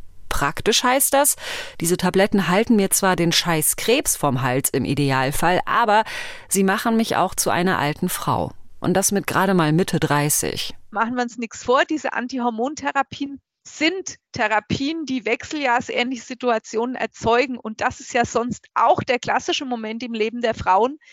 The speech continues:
Speaker 2: wo eine deutliche Gewichtszunahme passiert ab fünfzig und eine Umwandlung auch der Muskelmasse.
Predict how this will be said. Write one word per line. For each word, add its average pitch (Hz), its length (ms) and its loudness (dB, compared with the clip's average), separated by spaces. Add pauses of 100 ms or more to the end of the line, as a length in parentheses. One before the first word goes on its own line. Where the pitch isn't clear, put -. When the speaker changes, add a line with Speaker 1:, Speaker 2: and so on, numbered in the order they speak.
(320)
Speaker 2:
wo 226 140 2
eine 262 120 2
deutliche 233 560 2
Gewichtszunahme 233 880 -4
passiert 247 600 0 (220)
ab - 280 -2
fünfzig - 720 -6 (420)
und 226 220 -6
eine 214 260 -2
Umwandlung 208 640 -2
auch - 220 0
der 190 120 -4
Muskelmasse. - 760 -10